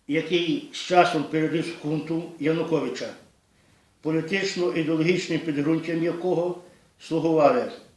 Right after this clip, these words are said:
Партія регіонів і Комуністична партія. Саме вони зруйнували дрібний і середній бізнес, а відтак і середній клас. Збранку-,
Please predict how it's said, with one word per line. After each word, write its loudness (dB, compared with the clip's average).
Партія -2
регіонів -2
і -2
Комуністична -2
партія. -6
Саме 2
вони 2
зруйнували 2
дрібний -2
і -2
середній 2
бізнес, -6
а -2
відтак 0
і -2
середній 2
клас. -6
Збранку-, -2